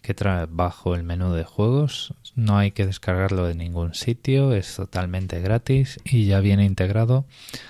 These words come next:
<clears throat> incorporando además una interfaz de programación en Python contra el mundo, digamos, que podemos crear aquí.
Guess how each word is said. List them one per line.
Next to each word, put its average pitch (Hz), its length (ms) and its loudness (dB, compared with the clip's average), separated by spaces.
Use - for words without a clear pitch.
<clears throat> 185 80 -8
incorporando 117 680 4
además 120 680 2
una 110 480 2
interfaz 98 440 0
de 101 100 0
programación 101 720 0
en 92 140 -4
Python 113 520 -2
contra 80 600 -6
el 82 140 -12
mundo, 95 640 -2
digamos, 95 480 -2
que 101 100 -4
podemos 85 440 -6
crear 90 260 -4
aquí. - 300 -10